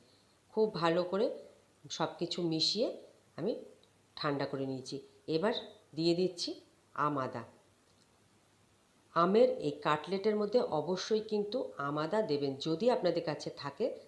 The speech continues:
তাহলে কিন্তু অবশ্যই দেবেন। আম আদাটা দিলে এই কাঁচা আমের কাটলেটের স্বাদ কিন্তু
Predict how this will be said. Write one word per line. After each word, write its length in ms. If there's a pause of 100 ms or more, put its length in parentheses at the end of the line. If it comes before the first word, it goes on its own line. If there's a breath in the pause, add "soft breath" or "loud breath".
(120 loud breath)
তাহলে 320
কিন্তু 260
অবশ্যই 500
দেবেন। 300 (540 loud breath)
আম 240
আদাটা 320
দিলে 280 (580)
এই 180 (240)
কাঁচা 340 (140)
আমের 240 (100)
কাটলেটের 580 (220)
স্বাদ 320 (120)
কিন্তু 300